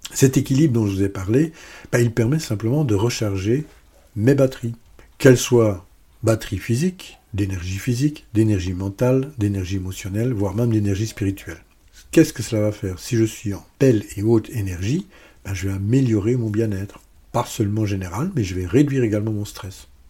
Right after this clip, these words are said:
Et ça va contribuer, bien entendu, à une qualité générale de ma vie. Voilà. Donc, aujourd'hui, pour ne pas les oublier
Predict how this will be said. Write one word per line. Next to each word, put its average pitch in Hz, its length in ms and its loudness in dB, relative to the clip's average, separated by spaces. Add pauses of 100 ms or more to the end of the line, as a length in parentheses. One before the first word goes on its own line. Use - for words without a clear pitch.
(240)
Et 113 80 -4
ça 98 160 -8
va 87 120 -12 (120)
contribuer, 101 600 -4
bien 107 180 0
entendu, 92 460 -10
à 120 120 0
une 110 140 0
qualité 98 680 0 (160)
générale 107 600 0 (500)
de 117 80 6
ma 98 140 -2
vie. - 100 -20 (400)
Voilà. - 200 -10 (500)
Donc, 165 400 6 (340)
aujourd'hui, 131 680 6 (320)
pour 120 180 4
ne 110 140 4
pas 165 240 0
les 139 240 4
oublier 95 560 -4